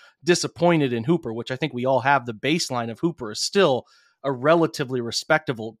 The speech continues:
uh, tight end, and it's hard to imagine in this draft class where you're kind of throwing darts at the board, and we'll talk about an Ohio State prospect here in a little bit. It's just, it's hard to imagine that guy coming in. And then Steven Carlson's the other one, but you're coming off an A C L injury, so significant ask. Well, the other thing with David I wanted to get your opinion on is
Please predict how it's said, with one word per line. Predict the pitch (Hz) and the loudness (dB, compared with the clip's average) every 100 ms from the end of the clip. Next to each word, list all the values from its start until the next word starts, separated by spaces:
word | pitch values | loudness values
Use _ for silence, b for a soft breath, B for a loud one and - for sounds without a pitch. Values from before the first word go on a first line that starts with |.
| _ | _
uh, | 117 127 | -16 -8
tight | - 131 | 0 2
end, | 151 135 | 2 0
and | 117 | -2
it's | 117 | -2
hard | 151 147 | 0 0
to | 143 | 0
imagine | 123 127 139 123 | -4 0 0 -2
in | 120 | -8
this | 120 - | -8 -6
draft | 131 170 - | 0 0 0
class | 113 107 123 | -6 -4 -6
where | 120 | -8
you're | 113 - b b - | -8 -12 b b -2
kind | 175 156 | 0 0
of | - | 0
throwing | 135 120 | -4 -2
darts | 127 175 - | 0 0 -2
at | 117 | -10
the | |
board, | 107 113 113 | -8 -8 -6
and | |
we'll | 127 127 | -6 -2
talk | 143 135 | 0 0
about | 123 113 | -4 -4
an | 113 | -4
Ohio | 110 113 | -6 -6
State | 107 - 147 - | -6 -6 -6 -6
prospect | 110 101 - 107 | -8 -8 -10 -12
here | 117 | -10
in | 104 | -10
a | |
little | 101 95 | -10 -4
bit. | 180 127 | -2 -2
It's | 113 | -4
just, | - 107 - | -10 -10 -12
it's | - | -4
hard | 143 139 | -2 -2
to | - | -4
imagine | 123 123 120 120 | -6 -6 -6 -8
that | 113 | -8
guy | 113 113 | -8 -10
coming | 120 131 | -8 -2
in. | 208 190 B B | 0 -2 B B
And | 139 | -2
then | 151 | 0
Steven | 139 185 147 | 0 0 -2
Carlson's | - 165 185 170 143 123 | 0 4 4 2 -2 -2
the | 131 | 2
other | 185 175 | 2 2
one, | 147 | 0
but | 143 | -2
you're | 131 | -6
coming | - 139 135 | -4 0 0
off | 131 | 0
an | 131 | -2
A | 123 | -6
C | - 135 | -4 2
L | 208 147 | 2 2
injury, | 117 98 101 | -4 -8 -8
so | 127 117 - b b | -6 -6 -8 b b
significant | - 147 147 165 156 120 | -8 -4 -2 -2 -4 -2
ask. | 147 143 - | 0 0 -2
Well, | 139 147 | -6 -4
the | 143 | 0
other | 170 208 | 2 2
thing | 175 | 2
with | 139 113 | 0 0
David | 151 180 143 | 2 4 2
I | |
wanted | 131 127 | 2 0
to | 123 | -4
get | 127 | -6
your | 120 | -8
opinion | 110 180 165 | -4 -2 -2
on | 120 117 | -2 -4
is | 113 | -8